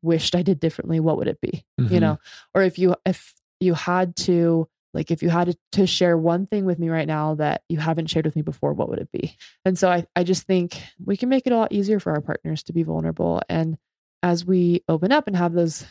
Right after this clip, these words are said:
Speaker 1: connections with
Speaker 2: Mm-hmm.
Speaker 1: people, like, it's just, I don't know, it's, it's a beautiful thing.
Speaker 2: Yeah,
Speaker 1: So.
Speaker 2: no, for sure. So let's, let's imagine, Allie, like, someone comes up, or if, if someone is vulnerable, if I'm vulnerable to you, how should that person,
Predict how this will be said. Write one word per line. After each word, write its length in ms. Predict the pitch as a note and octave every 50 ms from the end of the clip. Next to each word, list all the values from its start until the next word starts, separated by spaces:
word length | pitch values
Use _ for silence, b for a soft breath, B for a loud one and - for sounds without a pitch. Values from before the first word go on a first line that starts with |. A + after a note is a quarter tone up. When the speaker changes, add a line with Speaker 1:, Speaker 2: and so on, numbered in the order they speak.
| _ _ _ _ _ _ _ -
Speaker 1:
connections 600 | - F#3+ E3 D#3 D#3 D#3+ - - B3 B3 A#3+ A#3
with 100 | A#3+ C#3+
Speaker 2:
Mm-hmm. 140 | B2+ E3+ A#3
Speaker 1:
people, 380 | A#2+ E3+ A#3+ A#3 A#3 A3+ - -
like, 140 | F3+ D#3+ E3
it's 160 | D#3 - -
just, 320 | - E3 - - - - _ _ _ _ _ _ -
I 60 | - D#3+
don't 60 | D#3
know, 100 | D3+ D#3+
it's, 160 | - - - - -
it's 140 | - E3 -
a 60 | E3+
beautiful 380 | E3 - - - - - - -
thing. 260 | - - - - - -
Speaker 2:
Yeah, 180 | B2+ B2+ A#2+ A2 - _ _ -
Speaker 1:
So. 60 | - -
Speaker 2:
no, 160 | B2+ B2 A#2 A2
for 180 | - - A#2
sure. 300 | - - A#2 A2+ A2 - B B B B -
So 100 | D3+ D3
let's, 340 | E3 F3+ F3 - - - -
let's 160 | C3 C3+ -
imagine, 360 | C#3+ C3+ B2+ A#2+ A2 - A#2 A2
Allie, 240 | G#2+ A2 A2 G#2+
like, 300 | G#2 G#2 G#2 G#2+ - - _ _ -
someone 640 | - - C3+ B2+ B2+ C3 C3 C3 B2 A#2+ A#2+ A#2 - _ _ _ -
comes 320 | - A#2+ A2+ A2+ A2+ A2
up, 220 | A2 G#2 G#2 G2+ -
or 160 | A2 G#2+ G#2+
if, 200 | - - A#2 - - - - -
if 120 | A#2+ B2
someone 300 | - - C#3 D#3 F#3 F#3+
is 160 | D#3 B2+ A#2 A#2+
vulnerable, 420 | G#2+ A2+ G#2+ A2 A2 A2 G#2 G#2+
if 60 | - -
I'm 180 | C#3+ D#3 D3+
vulnerable 400 | C#3 D3 C#3 C3 B2 A#2 A#2 A2
to 140 | - - A2
you, 420 | G#2 G#2 G2+ G2+ G2 G2 G2+ G2 _ _ _ _ _ _ _ _ _ _ -
how 240 | - - C3+ D3+ E3
should 280 | - - F3+ D#3 C3 B2
that 200 | A#2+ G#2+ - -
person, 580 | - A#2 A2 G#2+ - A#2+ A2+ G#2+ G#2 G#2 F#2+